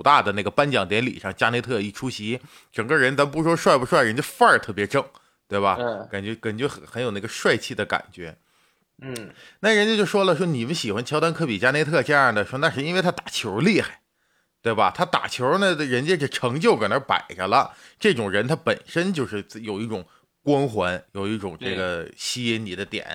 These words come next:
Speaker 2: 对。
Speaker 1: 那不一定是真长得好看。咱说几个打球没这么厉害的啊，在N B A里我觉得帅啊。你看那博格丹，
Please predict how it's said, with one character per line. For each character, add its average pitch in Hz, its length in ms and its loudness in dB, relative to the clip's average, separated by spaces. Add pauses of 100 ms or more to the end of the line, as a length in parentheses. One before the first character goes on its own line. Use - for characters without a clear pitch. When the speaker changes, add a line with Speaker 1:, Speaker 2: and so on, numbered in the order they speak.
(140)
Speaker 2:
对。 110 80 -20
Speaker 1:
那 123 60 -4
不 302 220 -6
一 123 120 -4
定 127 160 -4
是 98 80 -14
真 110 240 -2
长 - 220 0
得 - 60 -10
好 - 120 -10
看。 - 200 -12 (320)
咱 147 180 0
说 180 220 0
几 101 160 -6
个 90 200 -4 (240)
打 - 180 -4
球 113 180 -6
没 98 260 -4
这 139 100 -8
么 107 120 -4
厉 85 160 -4
害 76 80 -14
的 - 140 -16
啊， - 200 -12 (400)
在 113 160 -2
N 101 140 -2
B 98 100 -6
A 95 120 -4
里 87 200 -10
我 90 100 -16
觉 85 120 -12
得 85 100 -16
帅 90 200 -6
啊。 - 120 -10 (760)
你 110 120 -4
看 131 160 -2
那 110 300 2
博 123 340 -2
格 143 140 2
丹， 131 300 2